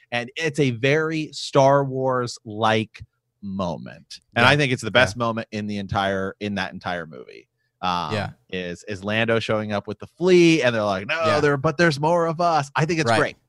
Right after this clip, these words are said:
Speaker 1: I think it's a totally underrated moment in Star Wars. Chewie getting a medal, like, there's a lot of fan service.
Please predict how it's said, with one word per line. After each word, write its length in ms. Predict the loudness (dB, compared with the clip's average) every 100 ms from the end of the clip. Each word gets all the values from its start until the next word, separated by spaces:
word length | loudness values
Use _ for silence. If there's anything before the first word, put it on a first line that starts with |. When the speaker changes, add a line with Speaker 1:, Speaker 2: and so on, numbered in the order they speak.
| -2
Speaker 1:
I 100 | 0
think 140 | 2
it's 80 | 0
a 60 | -4
totally 440 | 0 0 0 -2
underrated 560 | -2 -2 -2 -4 -4 -8
moment 320 | -8 -8 -10
in 100 | -12
Star 260 | -8 -6 -6
Wars. 300 | -8 -10 -12 _ _ _
Chewie 360 | 0 4 4 4
getting 260 | 4 2 0
a 40 |
medal, 540 | 2 4 4 4 2 -4 _ -6
like, 120 | -6
there's 140 | -4
a 40 | 2
lot 140 | 2
of 80 | 2
fan 300 | -4 -4 -2
service. 400 | -2 -2 -2